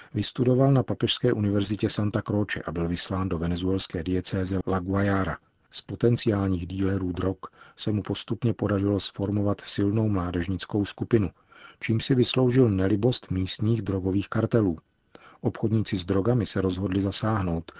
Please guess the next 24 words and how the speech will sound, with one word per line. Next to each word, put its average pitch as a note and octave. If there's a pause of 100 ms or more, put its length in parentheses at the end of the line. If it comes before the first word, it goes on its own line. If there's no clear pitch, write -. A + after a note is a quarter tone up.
(180)
když -
otec G2
Horácio G2+
zahájil F#2
protidrogovou G2
osvětovou F2
kampaň. E2+ (800)
V -
roce G2+
dva F#2+
tisíce F#2+
devět F#2+
nepohodlného F#2+
kněze G2
za F2+
bílého F2+
dne F#2+
před G2+
městským F#2+
nákupním F2
centrem F#2
v F2
La E2+
Guayara F2+